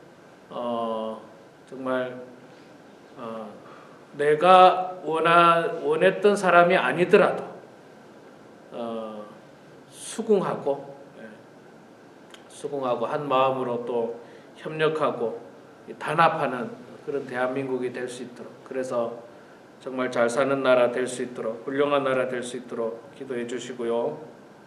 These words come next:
역시 그 우크라이나 전쟁이 하루속히 멈춰질 수 있도록 또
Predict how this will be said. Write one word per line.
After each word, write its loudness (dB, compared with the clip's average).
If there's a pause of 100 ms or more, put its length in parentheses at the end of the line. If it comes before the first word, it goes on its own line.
(1300)
역시 -2
그 0
우크라이나 4
전쟁이 -2
하루속히 -4 (580)
멈춰질 -2
수 -6
있도록 -6
또 -14